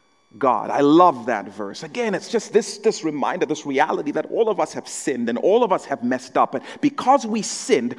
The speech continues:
we got sentenced to go through the door towards Hades,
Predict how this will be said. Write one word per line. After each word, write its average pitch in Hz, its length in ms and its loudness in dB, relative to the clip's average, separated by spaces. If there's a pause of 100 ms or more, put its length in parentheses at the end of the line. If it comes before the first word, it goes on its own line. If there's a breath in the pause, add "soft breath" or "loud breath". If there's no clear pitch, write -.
(160 loud breath)
we 196 200 2
got 202 260 4
sentenced - 840 -2
to 156 40 0
go 165 240 4
through - 300 -4
the 147 80 6
door 131 300 2
towards 131 440 0
Hades, 120 560 -4